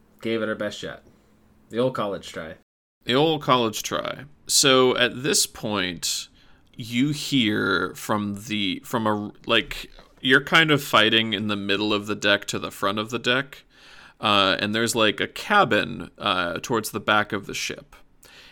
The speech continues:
Speaker 2: And you hear this roar come from the back of the ship,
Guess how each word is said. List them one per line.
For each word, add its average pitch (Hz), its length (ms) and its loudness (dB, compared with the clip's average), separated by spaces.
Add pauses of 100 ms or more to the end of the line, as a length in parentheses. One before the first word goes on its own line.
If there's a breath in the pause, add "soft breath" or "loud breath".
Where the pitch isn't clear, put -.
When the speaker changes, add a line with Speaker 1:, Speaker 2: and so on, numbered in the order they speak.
(120)
Speaker 2:
And 110 260 2
you 135 200 0
hear 107 880 0 (400 soft breath)
this 107 400 -2
roar 107 800 2
come - 560 -8
from 104 260 -4
the 98 80 -4
back 101 400 0
of 101 140 -6
the - 80 -8
ship, - 440 -6